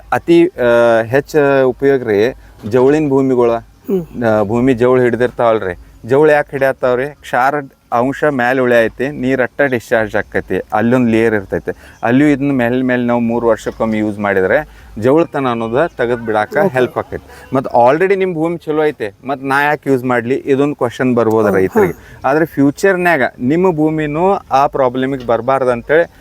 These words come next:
Speaker 1: ಕಂಟಿನ್ಯೂ ಯುಟಿಲೈಸ್ ಮಾಡ್ಕೋತಿದ್ರ ಅಂದ್ರೆ ಅದ್ರ ತಕ್ಕಂಗೆ ನಿಮ್ ಭೂಮಿ, ಆ, ಫಲವತ್ತಾದದ್ದು ಉಳಿತೈತಿ, ಅಂದ್ರೆ ಜವಳ ತನಕ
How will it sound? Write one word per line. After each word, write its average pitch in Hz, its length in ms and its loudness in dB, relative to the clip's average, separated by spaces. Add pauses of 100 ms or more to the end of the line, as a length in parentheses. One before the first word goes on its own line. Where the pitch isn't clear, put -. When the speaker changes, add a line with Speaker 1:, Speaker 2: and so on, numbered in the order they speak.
(180)
Speaker 1:
ಕಂಟಿನ್ಯೂ 160 440 2
ಯುಟಿಲೈಸ್ 139 440 2
ಮಾಡ್ಕೋತಿದ್ರ 117 680 -2
ಅಂದ್ರೆ 101 360 -2 (260)
ಅದ್ರ 127 220 0
ತಕ್ಕಂಗೆ 135 460 -4
ನಿಮ್ 123 220 0
ಭೂಮಿ, 117 280 0 (380)
ಆ, 104 220 4
ಫಲವತ್ತಾದದ್ದು 143 920 0
ಉಳಿತೈತಿ, 151 640 0
ಅಂದ್ರೆ 127 440 -2 (600)
ಜವಳ 143 280 4
ತನಕ 151 640 -2